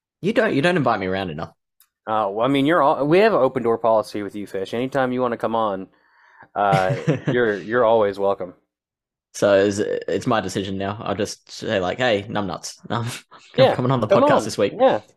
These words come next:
Speaker 1: <laughs> All right. <laughs> I'll ta-, I'll take note of that. Um, po-, from a Pokemon standpoint, I have, as, now that the latest,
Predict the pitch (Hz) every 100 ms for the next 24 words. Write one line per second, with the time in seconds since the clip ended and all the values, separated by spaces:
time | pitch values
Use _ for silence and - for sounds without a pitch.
0 | _ 147 147 147 151 143 135 143 135 147
1 | - - 240 320 330 - - 156 - 156
2 | - 139 139 147 - 302 240 147 151 127
3 | 120 120 135 - 277 311 - 131 123 120
4 | 127 127 - 143 139 165 147 156 156 156
5 | 151 165 160 175 175 190 - - 127 131
6 | 131 135 135 131 127 - 147 127 123 123
7 | 123 120 127 - 113 117 120 131 139 147
8 | 156 160 - 139 131 123 123 _ _ -
9 | 123 127 123 117 -